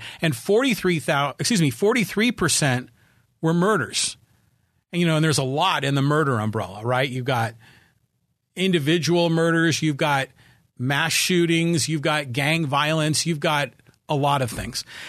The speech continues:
And then the remainder is, you know, there's, like, a small sliver of things that are not murders and are not suicides, right? So those are cases like,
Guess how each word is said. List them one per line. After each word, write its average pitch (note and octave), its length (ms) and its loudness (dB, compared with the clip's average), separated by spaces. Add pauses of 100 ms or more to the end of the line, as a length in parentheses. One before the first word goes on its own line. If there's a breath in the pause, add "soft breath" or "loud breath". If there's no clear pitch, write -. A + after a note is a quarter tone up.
(120)
And F#3+ 160 0
then G3+ 300 0
the G3 160 0
remainder G#3 640 2
is, D3+ 240 0
you G3 140 0
know, F#3+ 80 2
there's, F#3+ 340 0
like, E3+ 160 -2
a E3 60 0
small F3 320 2
sliver E3+ 420 0
of D3 80 2
things D#3 320 0
that D3+ 120 2
are C#3 160 0 (680 soft breath)
not D3+ 320 0
murders C#3+ 840 2 (640)
and D3 160 2
are C#3 100 4
not C#3 260 0
suicides, - 760 -2
right? C3 220 0
So D3+ 140 0
those C#3+ 240 2
are B2+ 40 -4
cases C3 460 0
like, A#2 220 0